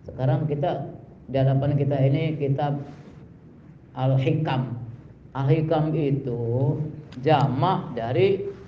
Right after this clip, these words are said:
hikmah. Hikmah jamaknya hikam.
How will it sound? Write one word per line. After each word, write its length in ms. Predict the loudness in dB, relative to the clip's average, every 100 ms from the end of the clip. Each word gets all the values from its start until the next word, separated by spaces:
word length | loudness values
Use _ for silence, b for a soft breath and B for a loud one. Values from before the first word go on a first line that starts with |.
| -8
hikmah. 800 | -2 0 0 -2 0 0 -4 -6
Hikmah 500 | -4 -4 -2 -2 -2 -4 -14 -18 -20 -20 -20 -20 -16 -8
jamaknya 560 | -4 -2 2 2 2
hikam. 560 | 0 -2 -4 -6 -6